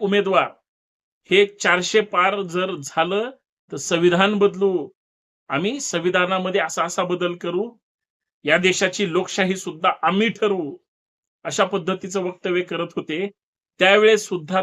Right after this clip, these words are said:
ते त्यांचे लोकप्रतिनिधी किंवा संभाव्य त्यावेळेचे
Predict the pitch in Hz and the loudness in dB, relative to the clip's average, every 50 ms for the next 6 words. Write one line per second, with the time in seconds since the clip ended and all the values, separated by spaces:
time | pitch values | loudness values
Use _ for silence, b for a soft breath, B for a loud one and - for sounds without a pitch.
0 | 185 - 202 208 226 247 247 - _ _ _ _ _ _ _ - 185 180 185 180 | 0 0 0 0 0 0 -6 -12 _ _ _ _ _ _ _ 0 0 2 2 2
1 | 180 226 226 220 214 214 214 214 196 196 208 202 196 - 202 202 196 185 175 214 | 2 2 4 4 4 2 2 0 -4 -4 -4 -4 -4 -4 -4 -2 -4 -4 -4 -8
2 | 240 247 - _ _ _ _ _ _ _ _ _ _ - 247 269 254 220 180 165 | -10 -12 -14 _ _ _ _ _ _ _ _ _ _ -6 -4 -2 0 0 0 0
3 | 185 233 - _ _ _ _ _ _ _ _ _ _ _ _ _ _ _ _ _ | 0 -2 -6 _ _ _ _ _ _ _ _ _ _ _ _ _ _ _ _ _
4 | _ _ _ _ _ _ _ _ _ _ _ _ _ _ _ _ _ _ _ _ | _ _ _ _ _ _ _ _ _ _ _ _ _ _ _ _ _ _ _ _
5 | _ _ _ - - - 180 185 180 175 180 190 190 202 208 202 202 190 180 180 | _ _ _ -10 -4 0 2 4 6 6 6 8 8 6 6 4 4 2 2 2
6 | 185 185 185 180 - - 196 202 214 220 - | 2 0 -2 -4 -4 0 0 0 0 0 -4